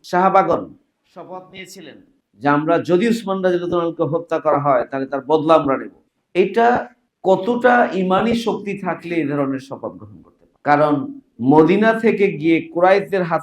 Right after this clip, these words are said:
থেকে উসমান রাদিয়াল্লাহু আনহুকে হত্যার বদলা নেওয়াটার যে কাঠিন্যতা ছিল, যে চ্যালেঞ্জ ছিল, যে ঝুঁকিপূর্ণ ছিল,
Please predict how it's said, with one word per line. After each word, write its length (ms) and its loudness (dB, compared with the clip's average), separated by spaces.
থেকে 380 -6
উসমান 340 -2
রাদিয়াল্লাহু 460 0
আনহুকে 240 -6
হত্যার 640 0
বদলা 560 2
নেওয়াটার 520 0
যে 420 0
কাঠিন্যতা 640 -2
ছিল, 360 -6
যে 300 -8
চ্যালেঞ্জ 460 4
ছিল, 280 -6
যে 220 0
ঝুঁকিপূর্ণ 560 0
ছিল, 360 -6